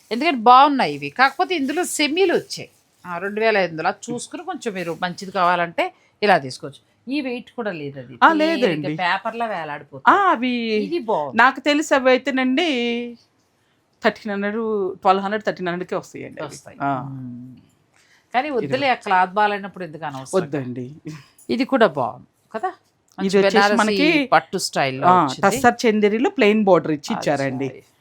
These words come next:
Speaker 1: టస్సర్ చందేరి.
Speaker 2: టస్సర్ చందేరి క్వాలిటీ అండి. అది
Speaker 1: బాగుంది
Speaker 2: ఏమన్నా
Speaker 1: టస్సర్
Speaker 2: రెస్పాన్స్
Speaker 1: చందేరి.
Speaker 2: వస్తుందా అండి టస్సర్ చందేరి? నాకే బోర్ కొడుతుంది.
Speaker 1: <laughs> కానీ
Speaker 2: అంటే, ఆ,
Speaker 1: హాయిగా ఉన్నాయి ఇవి.
Speaker 2: నేమ్ అదే పలికితే ఏమన్నా అనుకుంటారేమో,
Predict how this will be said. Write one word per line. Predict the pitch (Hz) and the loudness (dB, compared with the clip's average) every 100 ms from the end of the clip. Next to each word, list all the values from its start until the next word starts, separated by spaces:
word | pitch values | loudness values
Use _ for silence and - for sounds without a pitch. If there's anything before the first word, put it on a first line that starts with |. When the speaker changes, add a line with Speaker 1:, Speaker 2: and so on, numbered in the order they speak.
| - | -6
Speaker 1:
టస్సర్ | 170 - 190 165 | -6 -4 -8 -8
చందేరి. | 160 143 | -6 0
Speaker 2:
టస్సర్ | 208 196 233 214 | 2 2 0 2
చందేరి | 190 160 151 | 0 0 -2
క్వాలిటీ | 143 143 135 143 | -2 -4 -4 -6
అండి. | 135 | -6
అది | - 160 | -6 0
Speaker 1:
బాగుంది | 202 233 170 | 2 4 2
Speaker 2:
ఏమన్నా | 175 180 208 | 2 2 2
Speaker 1:
టస్సర్ | 208 208 | 4 2
Speaker 2:
రెస్పాన్స్ | 165 202 190 | 2 -2 0
Speaker 1:
చందేరి. | 180 | -4
Speaker 2:
వస్తుందా | - 156 151 | -4 -4 -2
అండి | 147 147 | -2 -4
టస్సర్ | 143 147 - 160 170 | -6 -8 -6 -8 -6
చందేరి? | 151 143 143 - - - - | -4 -4 -6 -14 -20 -12 -2
నాకే | 165 - | 0 2
బోర్ | 190 175 170 | 0 2 0
కొడుతుంది. | 175 175 170 151 | 0 -2 -2 0
Speaker 1:
<laughs> | 160 233 - | 0 0 2
కానీ | 240 | 2
Speaker 2:
అంటే, | 262 294 403 392 254 - - | 4 4 2 2 -2 -8 2
ఆ, | 175 175 | 6 8
Speaker 1:
హాయిగా | 220 262 175 175 | 8 6 6 4
ఉన్నాయి | 175 180 151 | 2 -2 -4
ఇవి. | 185 | -2
Speaker 2:
నేమ్ | 214 247 | 2 4
అదే | 247 214 | 4 4
పలికితే | 240 233 214 226 | 4 2 0 0
ఏమన్నా | 214 196 | 0 2
అనుకుంటారేమో, | 185 185 214 220 202 190 180 | 2 0 0 2 2 0 -4